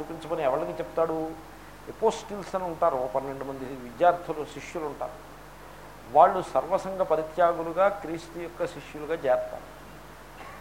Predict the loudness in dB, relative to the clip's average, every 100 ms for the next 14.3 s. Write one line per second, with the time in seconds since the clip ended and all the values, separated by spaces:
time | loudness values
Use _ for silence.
0 | -16 -16 -12 -8 -6 -6 -6 -2 0 0
1 | 0 -2 -2 0 -2 -4 -6 -6 -10 -16
2 | -16 -14 -12 -10 -10 -8 -6 -4 -4 -2
3 | -2 -2 -4 -6 -10 -12 -16 -18 -18 -18
4 | -18 -16 -6 2 4 4 2 0 -2 -4
5 | -6 -6 -6 0 2 0 2 4 4 4
6 | 2 0 -2 -2 -4 -4 -2 -2 -4 -2
7 | -2 2 4 2 -2 -14 -16 -16 -18 4
8 | 8 10 8 6 6 6 4 2 0 -6
9 | -6 0 4 4 2 0 4 8 8 6
10 | 0 -2 -2 -2 -4 -6 -14 -16 -18 -12
11 | 2 6 8 6 6 6 6 6 4 0
12 | 2 2 2 0 -4 -2 -2 -2 -6 -6
13 | -8 -6 0 0 2 0 -2 -4 -6 -6
14 | -10 -12 -14